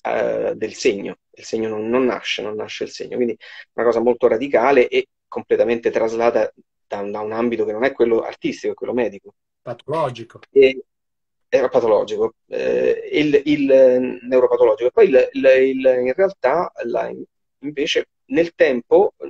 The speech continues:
Speaker 1: non solo si è, ehm, diciamo, cristallizzato come, come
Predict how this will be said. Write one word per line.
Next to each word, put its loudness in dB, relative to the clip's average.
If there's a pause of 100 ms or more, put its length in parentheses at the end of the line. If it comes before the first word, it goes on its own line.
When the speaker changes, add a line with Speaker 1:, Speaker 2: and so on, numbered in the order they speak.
Speaker 1:
non -4
solo 4
si -4
è, 6
ehm, 0 (760)
diciamo, -2 (460)
cristallizzato 0
come, -8
come -10